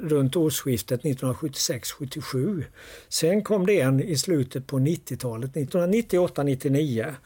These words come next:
Sen hade vi en mindre invasion i och för sig åren tjugohundratolv tjugohundratretton. Och så nu den här väldigt stora invasionen tjugohundraarton nitton.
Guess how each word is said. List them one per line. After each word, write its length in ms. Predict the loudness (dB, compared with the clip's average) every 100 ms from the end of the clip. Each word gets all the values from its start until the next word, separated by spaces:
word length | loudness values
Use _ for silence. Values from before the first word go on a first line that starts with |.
| -20 -20 -20 -14
Sen 160 | -4 0
hade 180 | 2 2
vi 100 | 4
en 200 | 4 4
mindre 460 | 4 4 4 2
invasion 580 | 2 2 0 0 0 0
i 140 | 0
och 40 | 0
för 60 |
sig 160 | 0 0
åren 320 | 2 2 0
tjugohundratolv 680 | -2 -2 -2 -2 -2 -4 -4
tjugohundratretton. 1000 | -4 -6 -6 -6 -6 -8 -8 -14 -10 -10 -6
Och 100 | -4
så 120 | 0 2
nu 180 | 2 2
den 140 | 2
här 280 | 0 -2 -6 -12 _
väldigt 440 | 0 2 2 0 -2
stora 360 | 0 0 0 0
invasionen 680 | -2 -4 -6 -6 -6 -8 -12 _ _ _
tjugohundraarton 760 | -2 0 0 0 -2 -4 -8 -6
nitton. 400 | -6 -8 -16